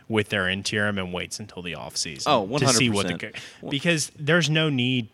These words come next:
Speaker 1: for them to hire a head coach midway through the season. Like,
Speaker 2: No.
Speaker 1: that's, that's ridiculous.
Speaker 2: Because now you're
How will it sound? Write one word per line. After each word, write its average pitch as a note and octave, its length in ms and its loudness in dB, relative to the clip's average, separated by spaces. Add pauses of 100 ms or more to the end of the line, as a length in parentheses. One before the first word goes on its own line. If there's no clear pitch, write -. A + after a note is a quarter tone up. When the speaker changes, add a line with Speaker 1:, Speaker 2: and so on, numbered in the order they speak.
Speaker 1:
for - 160 0
them A2 220 2
to A2 100 -2
hire G2+ 720 4 (1400)
a G#2+ 320 4
head G#2+ 240 2
coach A2+ 300 -2
midway G2 260 -6
through F#2+ 180 -10
the - 80 -8
season. - 380 -6 (220)
Like, G2+ 160 -2
Speaker 2:
No. C#3+ 100 4
Speaker 1:
that's, G#2+ 240 4
that's G#2+ 240 -4
ridiculous. F2 480 -8
Speaker 2:
Because A#2+ 400 -2
now B2 200 0
you're B2 380 0